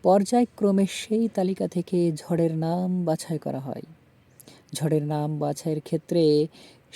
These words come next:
বিশেষভাবে লক্ষ্য রাখা হয় যাতে সেটি ধর্মীয়, সাংস্কৃতিক বা সামাজিকভাবে কোনো রকম বিতর্ক বা ক্ষোভ তৈরি না হয়ে থাকে। উদাহরণ হিসেবে বলা যেতে পারে, দু হাজার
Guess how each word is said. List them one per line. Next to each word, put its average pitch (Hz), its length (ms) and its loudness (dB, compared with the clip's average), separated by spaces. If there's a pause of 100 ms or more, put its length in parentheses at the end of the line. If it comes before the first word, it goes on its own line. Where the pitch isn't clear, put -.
বিশেষভাবে 214 720 2
লক্ষ্য 220 440 2
রাখা 214 260 4
হয় 170 340 0
যাতে 175 280 0
সেটি 175 460 -4
ধর্মীয়, 165 720 -4
সাংস্কৃতিক 165 960 -6
বা 151 320 -6 (300)
সামাজিকভাবে 196 1300 0 (340)
কোনো 233 260 6
রকম 240 440 2
বিতর্ক 208 640 2
বা 170 160 6
ক্ষোভ 208 460 0
তৈরি 185 340 0
না 165 420 0 (320)
হয়ে 160 320 2
থাকে। 127 320 -10 (1300)
উদাহরণ 254 440 6
হিসেবে 254 400 4
বলা 180 260 6
যেতে 190 260 -2
পারে, 190 380 2 (340)
দু 196 80 6
হাজার 226 260 6